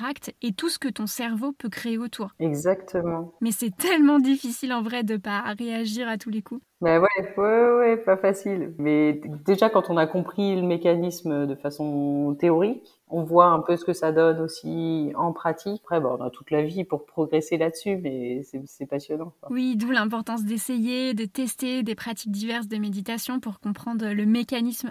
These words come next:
Speaker 1: intellectuellement et se donner envie de l'appliquer derrière. D'ailleurs, vous travaillez beaucoup autour de la respiration
Speaker 2: Mm, mm.
Speaker 1: aussi, qui est une manière accessible d'appréhender la méditation pour débuter.
Speaker 2: Ouais, la plupart des méditations au sein de l'application, c'est de la méditation de pleine conscience. C'est vrai qu'il existe beaucoup d'autres, euh,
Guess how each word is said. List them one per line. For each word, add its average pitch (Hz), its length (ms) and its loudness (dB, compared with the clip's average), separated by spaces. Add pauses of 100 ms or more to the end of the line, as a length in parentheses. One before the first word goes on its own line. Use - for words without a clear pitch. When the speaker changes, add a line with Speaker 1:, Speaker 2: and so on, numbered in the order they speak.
(100)
Speaker 1:
intellectuellement 233 920 -2
et 240 80 -4
se 196 100 2
donner 240 480 2
envie 233 460 0
de 247 80 -2
l'appliquer 214 380 -6
derrière. 220 380 -6
D'ailleurs, 220 320 -2
vous 208 160 -10
travaillez 214 480 -4
beaucoup 233 400 -2
autour 240 280 -4
de 220 60 -4
la 202 160 -2
respiration 208 600 -4
Speaker 2:
Mm, - 40 -2
mm. - 40 -2
Speaker 1:
aussi, - 220 -8 (100)
qui - 120 -6
est 226 40 0
une 202 100 0
manière 202 520 -4
accessible 226 640 -8
d'appréhender 208 580 -6
la 202 100 -8
méditation 202 480 -8
pour 196 140 -14
débuter. 208 360 -18 (300)
Speaker 2:
Ouais, 180 240 4
la 170 120 0
plupart 208 300 0
des 202 120 -2
méditations 185 540 -6 (640)
au 165 80 -6
sein 165 140 -8
de 165 60 -2
l'application, 160 500 -4
c'est 190 100 -12
de 165 60 -4
la 156 80 2
méditation 151 560 -4
de 147 80 -2
pleine 156 320 -2
conscience. 156 560 -8
C'est - 120 -12
vrai 143 160 -4
qu'il 147 140 -14
existe 135 340 -16
beaucoup 143 280 -8
d'autres, 139 300 -10
euh, 131 140 -6